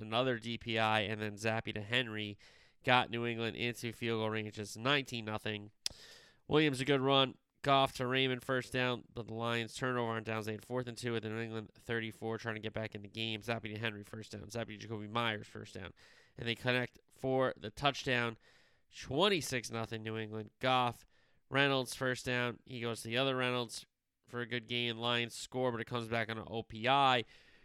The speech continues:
Roughing the passer, so they get a fresh set of downs, but they end up turning it over on downs. They had fourth and goal at the New England five. They turn it over on downs again. They had fourth and one at New England thirty-one. Uh, Pats get another Folk field goal to make it twenty-nine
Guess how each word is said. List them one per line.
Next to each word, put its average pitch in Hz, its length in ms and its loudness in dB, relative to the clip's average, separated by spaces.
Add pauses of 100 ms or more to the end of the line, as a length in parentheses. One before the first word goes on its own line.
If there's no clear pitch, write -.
(360)
Roughing 202 300 10
the 165 80 6
passer, 180 560 8
so 151 100 0
they 147 80 4
get 143 140 2
a 135 40 0
fresh 151 260 2
set 143 120 0
of 131 80 -2
downs, 127 300 0
but 123 100 -2
they 120 140 -4
end 123 160 -2
up 120 120 -4
turning 131 280 -6
it 123 100 -4
over 120 340 2 (120)
on 127 260 4
downs. 113 320 4
They 113 80 0
had 110 120 -4
fourth 127 280 0
and 123 100 -8
goal 117 140 2
at 113 80 -2
the 113 60 -4
New 110 100 -4
England 107 260 -6
five. 123 640 4 (380)
They - 80 -4
turn 123 240 4
it 120 40 4
over 117 120 4
on 113 140 2
downs 113 260 0
again. 120 320 0
They 117 80 0
had 113 120 -4
fourth 117 260 -4
and 110 80 -8
one 110 100 -4
at 107 100 -8
New 110 80 -6
England 104 240 -8
thirty-one. 120 800 2 (640)
Uh, 113 520 -2 (580)
Pats 127 240 0
get 120 100 -4
another 117 220 0
Folk 117 280 -2
field 120 240 -2
goal 113 120 0
to 110 40 -6
make 110 160 -6
it 110 100 -10
twenty-nine 107 520 -10